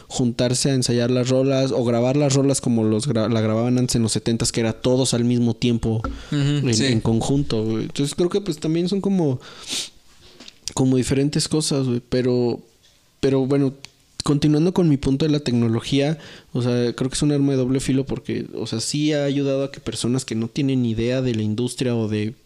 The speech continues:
Speaker 1: propon-, una propuesta nueva a hacerse famosas, pero al mismo tiempo, con esto que comentábamos de la industria y del pre-bajo presupuesto, creo que también ha ayudado a que los m-, artistas independientes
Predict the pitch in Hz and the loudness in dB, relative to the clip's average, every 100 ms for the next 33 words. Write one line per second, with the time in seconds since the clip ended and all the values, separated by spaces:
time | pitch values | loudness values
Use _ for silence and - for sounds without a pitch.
0 | _ _ _ - - - - 113 - 117 | _ _ _ -20 -20 -14 -6 -4 0 0
1 | 120 127 143 143 120 120 - 131 123 127 | 2 0 0 -2 -4 -4 -2 0 0 0
2 | 123 104 107 123 117 135 123 120 120 131 | -2 -2 -2 -4 -4 -2 0 0 0 -2
3 | - 127 123 143 160 165 165 156 160 165 | 0 2 2 2 0 0 0 0 -2 -4
4 | - - - - - - - 151 147 185 | -6 -20 -18 -14 -12 -10 0 2 4 2
5 | 160 135 123 117 127 139 147 135 113 104 | 2 2 2 2 0 0 2 2 2 2
6 | 113 131 143 - 143 143 147 - - - | 2 2 2 0 0 0 -2 -8 -10 -2
7 | 117 110 110 - 113 113 139 135 127 - | 0 0 0 0 0 0 -2 -2 -4 -4
8 | 117 123 120 - 143 127 127 120 117 120 | -4 -2 -2 -2 -2 -2 -4 -2 0 2
9 | 120 123 123 120 120 117 107 - - - | 0 0 0 0 0 0 -2 -6 -12 -6
10 | 101 104 107 104 113 117 113 - 139 - | -4 -2 0 0 0 0 0 -2 -4 -2
11 | 151 139 120 - 113 110 120 127 127 165 | 0 0 0 0 0 2 2 0 0 -2
12 | 202 | -2